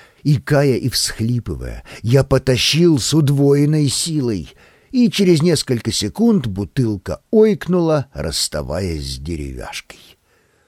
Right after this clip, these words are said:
Вот тут все и произошло. С этого мгновения все и началось. Я взялся за бутылку,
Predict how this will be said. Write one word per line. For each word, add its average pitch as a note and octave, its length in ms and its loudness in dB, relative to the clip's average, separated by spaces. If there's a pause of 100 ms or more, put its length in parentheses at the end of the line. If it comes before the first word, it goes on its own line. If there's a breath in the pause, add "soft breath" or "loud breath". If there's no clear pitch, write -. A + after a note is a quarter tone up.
(400)
Вот D#2+ 320 -4 (140)
тут - 360 2 (300)
все - 300 0
и - 240 -4
произошло. F2 1000 -4 (520)
С - 160 0
этого D3+ 320 4
мгновения C#3+ 1000 2
все F#3 300 2 (140)
и F#3 160 4
началось. E3 1160 0 (880)
Я A2 220 0
взялся C3+ 400 0
за A#2+ 120 2
бутылку, A#2+ 600 -2